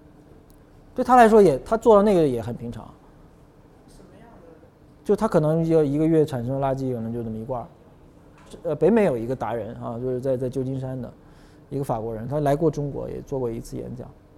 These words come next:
Speaker 1: 他的，就当他是，他和她老公是这样的话，就他就是算是一，一年可能有这么一罐儿的那种人。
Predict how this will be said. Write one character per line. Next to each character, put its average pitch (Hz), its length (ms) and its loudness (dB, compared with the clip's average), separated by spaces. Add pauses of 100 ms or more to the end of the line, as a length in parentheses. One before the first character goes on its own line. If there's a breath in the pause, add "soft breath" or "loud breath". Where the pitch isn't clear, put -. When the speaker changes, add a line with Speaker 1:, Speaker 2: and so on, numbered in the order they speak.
(880 soft breath)
Speaker 1:
他 277 220 0 (140)
的， 147 680 2 (1400)
就 226 140 -2 (100)
当 254 220 0
他 277 260 0
是， 202 280 2
他 269 200 -6
和 233 140 2
她 233 140 6
老 135 160 2
公 185 360 -2 (480)
是 - 140 -12
这 196 140 2
样 156 180 4
的 123 80 -6
话， 135 160 -6
就 160 120 -6
他 190 220 0 (600 soft breath)
就 170 120 -2
是 160 60 0
算 156 260 0
是 147 140 -2
一， 127 260 -6 (100)
一 156 120 -4
年 131 260 -2
可 131 120 -4
能 107 120 -8
有 107 180 -8
这 113 80 -12
么 110 100 -10
一 107 80 -14
罐 107 160 -8
儿 65 80 -18 (100)
的 120 80 -10
那 170 140 0
种 101 240 -8
人。 - 100 -20